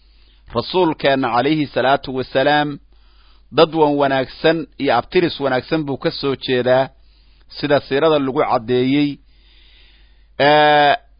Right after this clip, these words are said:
daliil caddaynaya in nabiga aabbihii iyo hooyadii ay naar ku jiraanna ma jiro. Daliil caddaynaya weeyaan. Bal adilada Qur'aanka iyo axaadiista waxaa lagu caddeeyey inaysan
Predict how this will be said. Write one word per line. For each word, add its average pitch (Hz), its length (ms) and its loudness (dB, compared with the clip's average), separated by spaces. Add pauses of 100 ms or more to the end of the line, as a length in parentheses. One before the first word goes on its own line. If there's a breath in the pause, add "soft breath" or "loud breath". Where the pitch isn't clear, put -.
(600)
daliil 160 600 2
caddaynaya 131 920 0 (1000)
in 165 200 4
nabiga 185 380 4
aabbihii 147 460 0
iyo 160 180 2
hooyadii 151 480 0
ay 139 120 0
naar 143 240 2
ku - 140 -14
jiraanna 127 440 -2
ma 110 120 -2
jiro. 95 260 -12 (180)
Daliil 127 240 -2
caddaynaya 110 500 -2
weeyaan. 92 340 -10 (640)
Bal 156 180 6
adilada 143 480 2
Qur'aanka 143 600 -2
iyo 131 160 -2
axaadiista 131 680 0 (800 soft breath)
waxaa 143 260 4
lagu 143 260 2
caddeeyey 143 680 2 (200)
inaysan 139 520 0